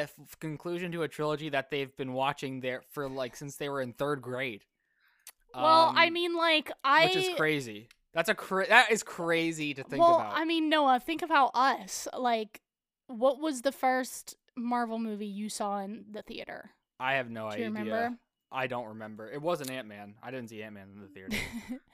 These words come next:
Speaker 1: Um,
Speaker 2: So we saw Captain America, the first Avenger, in the
Speaker 1: Yep.
Speaker 2: theaters. And I, I mean, so you think since then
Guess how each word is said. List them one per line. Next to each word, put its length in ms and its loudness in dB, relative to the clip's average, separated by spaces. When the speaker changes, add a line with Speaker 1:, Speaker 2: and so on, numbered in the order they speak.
Speaker 1:
Um, 80 -8
Speaker 2:
So 640 8
we 320 4
saw 640 8
Captain 400 0
America, 420 0
the 140 -8
first 280 -4
Avenger, 760 -4
in 160 -6
the 60 -10
Speaker 1:
Yep. 40 -18
Speaker 2:
theaters. 760 -10
And 520 -6
I, 760 -2
I 80 2
mean, 320 2
so 160 -2
you 160 -2
think 240 -4
since 380 -4
then 440 -4